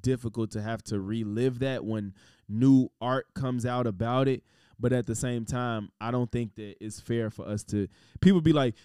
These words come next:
"Y'all don't care about how the victims feel." When are y'all gonna be honest and stop acting like, yes, something is treated differently when it directly affects you?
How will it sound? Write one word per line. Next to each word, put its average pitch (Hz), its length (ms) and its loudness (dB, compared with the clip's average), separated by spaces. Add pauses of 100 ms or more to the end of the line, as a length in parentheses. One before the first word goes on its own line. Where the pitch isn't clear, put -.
"Y'all 143 200 4
don't 165 120 2
care 175 220 2
about 156 200 0
how 156 100 0
the 139 80 2
victims 151 360 0
feel." 139 180 2 (440)
When 196 300 4
are - 20 2
y'all 254 220 6
gonna 226 160 2
be 180 200 2
honest 190 500 2 (100)
and 143 140 2
stop 180 440 2
acting 156 320 0
like, 147 240 2 (420)
yes, 160 480 6
something 175 540 4
is 143 200 4
treated 160 380 2
differently 147 380 6
when 147 220 4
it 143 100 2
directly 139 540 2
affects 151 500 -2
you? 104 220 -6